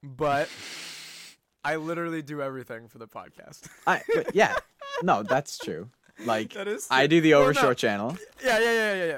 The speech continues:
Speaker 1: Well,
Speaker 2: I
Speaker 1: I'm
Speaker 2: do the
Speaker 1: not
Speaker 2: recording and stuff. You
Speaker 1: I'm
Speaker 2: run the editing.
Speaker 1: Yeah,
Speaker 2: You do
Speaker 1: yeah,
Speaker 2: that
Speaker 1: yeah,
Speaker 2: stuff.
Speaker 1: yeah. No, no, no, no. But the, the, the, what I mean by everything is also, like,
Speaker 2: Who the
Speaker 1: literally
Speaker 2: frick?
Speaker 1: every, lit-, yeah, literally every segment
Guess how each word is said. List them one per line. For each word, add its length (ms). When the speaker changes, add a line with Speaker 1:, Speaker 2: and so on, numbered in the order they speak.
Speaker 1:
Well, 160
Speaker 2:
I 120
Speaker 1:
I'm 60
Speaker 2:
do 80
the 80
Speaker 1:
not 60
Speaker 2:
recording 400
and 100
stuff. 240
You 140
Speaker 1:
I'm 60
Speaker 2:
run 140
the 100
editing. 580
Speaker 1:
Yeah, 120
Speaker 2:
You 100
do 60
Speaker 1:
yeah, 60
Speaker 2:
that 120
Speaker 1:
yeah, 60
Speaker 2:
stuff. 440
Speaker 1:
yeah. 60
No, 120
no, 120
no, 120
no. 140
But 220
the, 260
the, 180
the, 80
what 200
I 60
mean 220
by 160
everything 420
is 240
also, 400
like, 420
Speaker 2:
Who 120
the 60
Speaker 1:
literally 300
Speaker 2:
frick? 80
Speaker 1:
every, 240
lit-, 200
yeah, 160
literally 440
every 260
segment 520